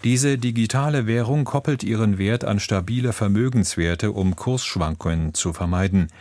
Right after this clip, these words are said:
Die Einführung von Stablecoin ist für die zweite Jahreshälfte zweitausendsechsundzwanzig geplant, wie die deutsche Deka Bank mitteilte. Die Währung solle schnelle und kostengünstige Zahlungen rund um die Uhr ermöglichen, hieß es.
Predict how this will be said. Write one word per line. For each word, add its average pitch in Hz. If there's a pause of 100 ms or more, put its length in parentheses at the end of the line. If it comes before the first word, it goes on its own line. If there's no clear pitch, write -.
(500)
Die 85
Einführung 131
von 107
Stablecoin 98
ist -
für 90
die 82
zweite 101
Jahreshälfte 87
zweitausendsechsundzwanzig 82
geplant, 80 (360)
wie 85
die 80
deutsche 87
Deka 95
Bank 80
mitteilte. 82 (440)
Die 87
Währung 104
solle 98
schnelle 117
und 117
kostengünstige 101
Zahlungen 98
rund 101
um 95
die 90
Uhr 120
ermöglichen, 78 (260)
hieß 80
es. -